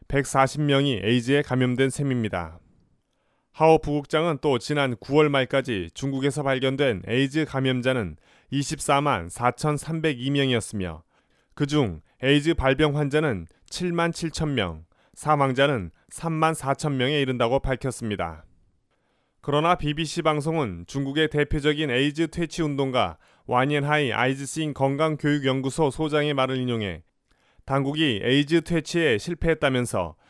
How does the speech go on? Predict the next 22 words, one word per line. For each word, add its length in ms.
실제 360
상황은 520
이보다 300
훨씬 380
더 100
심각하다고 800
보도했습니다. 880
완옌하이 480
소장은 540
당국이 500
에이즈 360
주요 300
감염 380
경로인 560
마약 320
주사와 480
성행위를 560
통한 260
확산을 520
통제하지 520
못했다고 560
지적했습니다. 920